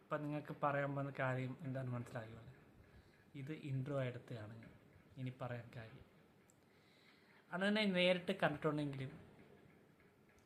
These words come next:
അന്ന് തൊട്ടേ എൻ്റെ മനസ്സിൽ കയറിക്കൂടിയ ഒരാഗ്രഹം, പുള്ളിയായിട്ട്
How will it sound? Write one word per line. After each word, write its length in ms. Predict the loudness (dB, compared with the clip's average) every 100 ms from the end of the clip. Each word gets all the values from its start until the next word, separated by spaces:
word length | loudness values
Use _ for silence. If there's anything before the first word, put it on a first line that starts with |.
| -20 -20 -20 -20 -20 -20 -20 -20 -20 -20 -20 -20 -8 -2
അന്ന് 200 | 2 8
തൊട്ടേ 220 | 8 8 8
എൻ്റെ 140 | 8 8 6
മനസ്സിൽ 280 | 4 2 2
കയറിക്കൂടിയ 500 | 2 2 2 2 2
ഒരാഗ്രഹം, 600 | 2 2 0 -2 -4 -6 -10 -18 -20 -20 -20 -20 -20 -20 -20 -20 -20 -20 -20 -20 -6
പുള്ളിയായിട്ട് 480 | -2 4 4 2